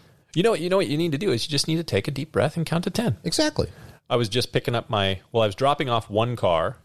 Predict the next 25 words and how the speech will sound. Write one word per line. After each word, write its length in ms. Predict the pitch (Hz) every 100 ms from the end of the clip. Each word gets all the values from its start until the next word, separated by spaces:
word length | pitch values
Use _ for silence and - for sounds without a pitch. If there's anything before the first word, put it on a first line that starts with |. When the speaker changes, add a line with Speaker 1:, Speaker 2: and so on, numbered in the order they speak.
| 107
Speaker 1:
at 220 | 90 -
the 220 | 90 82
mechanic 480 | - 95 104 82 82
to 80 | -
get 100 | 92
an 80 | 80
oil 220 | 85 90
change, 300 | - 80 85
and 60 | 90
I 40 |
was 80 | 87
picking 260 | - 110 104
up 120 | 92
another 260 | 87 113
car 380 | 104 92 80 87 -
at 100 | -
the 60 |
transmission 640 | - 95 85 104 - 87 78
place 360 | - 82 85 -
to, 240 | 78 73 - - - _ -
you 80 |
know, 60 | 76
pick 200 | - 98
it 40 | 90
up. 180 | 85